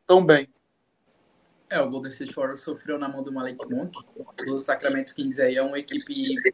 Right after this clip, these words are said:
Speaker 2: muito boa, foi playoffs na temporada passada, acabou eliminado pelo próprio Golden State Warriors. É, mas o que eu acho que tá acontecendo no Warriors é fim de ciclo, porque o Stephen Curry continua sendo Curry, marcando lá trinta e cinco, quarenta pontos por jogo,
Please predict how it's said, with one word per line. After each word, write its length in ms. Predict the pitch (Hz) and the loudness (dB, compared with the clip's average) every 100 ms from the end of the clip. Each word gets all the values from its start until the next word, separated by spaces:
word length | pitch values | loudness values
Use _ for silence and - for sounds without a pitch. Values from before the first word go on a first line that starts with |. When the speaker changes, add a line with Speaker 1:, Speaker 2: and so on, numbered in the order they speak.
| - | -2
Speaker 2:
muito 320 | 135 190 - | -8 -8 -10
boa, 240 | 127 147 | -4 -2
foi 220 | 180 147 139 | 0 -2 -4
playoffs 500 | 147 147 135 175 - | -4 0 0 0 -4
na 100 | 135 | -12
temporada 360 | - 131 123 | -10 -8 -8
passada, 360 | - 120 131 135 | -8 -12 -8 -10
acabou 300 | 135 123 143 | -10 -10 -6
eliminado 380 | 147 143 123 - | -6 -6 -10 -8
pelo 160 | 131 | -8
próprio 360 | 127 139 139 170 | -6 -6 -6 -8
Golden 220 | 139 131 | -10 -14
State 300 | - 127 - | -12 -14 -12
Warriors. 500 | 120 117 143 - - _ _ _ _ _ _ _ | -8 -6 -6 -12 -18 _ _ _ _ _ _ _
É, 300 | 120 131 139 | -4 0 0
mas 280 | 143 147 170 | -2 -2 -2
o 60 | 180 | -6
que 100 | 175 | -2
eu 80 | 160 | -2
acho 160 | 151 | -2
que 80 | - | -6
tá 60 | 147 | -10
acontecendo 500 | 160 147 - 147 151 | -10 -12 -10 -8 -8
no 180 | 156 143 | -6 -4
Warriors 300 | 147 156 156 | 0 0 -2
é 100 | 165 | -6
fim 220 | 175 151 | -8 -14
de 60 | |
ciclo, 440 | - - 277 - - _ | -14 -12 -12 -12 -20 _
porque 220 | - 117 | -14 -10
o 80 | 120 | -6
Stephen 340 | 135 135 170 | -4 -4 -6
Curry 240 | 165 170 | -2 -2
continua 340 | 165 143 135 127 | -2 -8 -8 -10
sendo 280 | - 131 131 | -8 -8 -8
Curry, 420 | - 151 220 226 | -6 -6 -4 -8
marcando 440 | 180 127 - 123 120 | -10 -12 -8 -8 -6
lá 300 | 117 113 113 _ | -6 -8 -10 _
trinta 260 | 131 131 120 | -8 -8 -6
e 60 | 113 | -8
cinco, 320 | - 123 - | -8 -10 -8
quarenta 280 | 117 120 113 | -6 -6 -6
pontos 260 | 110 113 - | -12 -14 -14
por 140 | 120 | -14
jogo, 300 | 120 139 151 | -8 -4 -4